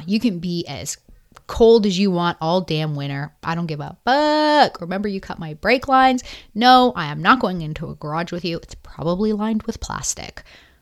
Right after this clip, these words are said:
But no, he did go in, and he wanted to figure out this furnace situation for her.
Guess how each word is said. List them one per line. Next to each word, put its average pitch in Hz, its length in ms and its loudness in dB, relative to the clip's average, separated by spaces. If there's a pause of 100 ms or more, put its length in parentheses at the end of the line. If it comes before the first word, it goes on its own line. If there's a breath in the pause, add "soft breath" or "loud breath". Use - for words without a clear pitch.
But 175 480 -2 (300)
no, 156 300 -12 (100)
he 226 500 0 (520)
did 156 220 -2
go 127 100 -10 (100)
in, - 280 -14
and 156 100 -14
he 190 160 -6
wanted 214 400 0
to 139 220 -8 (500)
figure 165 480 -4
out 151 100 -6
this 151 160 -8
furnace 135 400 -10
situation - 680 -10
for - 260 -14
her. - 240 -12